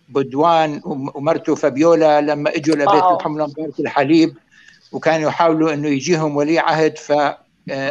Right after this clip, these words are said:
Speaker 1: قالوا: "بمغارة الحليب في هناك، you know، الدعاء اللي بيجيهم." مدرسة الفرير، كلية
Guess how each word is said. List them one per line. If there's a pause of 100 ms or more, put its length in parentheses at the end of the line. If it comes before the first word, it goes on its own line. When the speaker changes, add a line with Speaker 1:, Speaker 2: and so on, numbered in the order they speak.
Speaker 1:
قالوا:
"بمغارة
الحليب
في
هناك، (680)
you
know،
الدعاء
اللي
بيجيهم." (540)
مدرسة
الفرير،
كلية